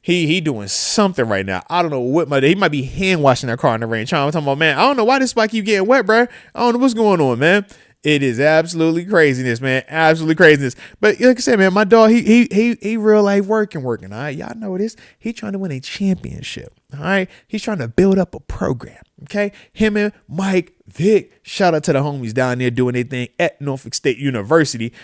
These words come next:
But that's what's happening right now, man. That's gotta be what's happening right now, man.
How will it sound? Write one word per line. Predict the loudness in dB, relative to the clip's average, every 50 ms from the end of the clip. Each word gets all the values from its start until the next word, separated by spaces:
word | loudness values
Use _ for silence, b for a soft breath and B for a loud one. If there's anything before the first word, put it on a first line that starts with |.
| B B B
But | -2 2 2 2 2 0 -4
that's | -6 -2 0 2 4 6 6 6 4 2 0
what's | -2 -4 -4 -2
happening | 0 0 -2 -2 -2 -6 -6
right | -6 -6 -8 -6
now, | -2 0 2 2 2
man. | 0 0 -2 -2
That's | -2 -2 -2
gotta | -2 -2 0 0 0 2
be | 2
what's | 0 2
happening | 2 0 0 0 -2 -2
right | -2 -2 -2 -2
now, | -2 -2 -2 -2
man. | 0 0 0 0 0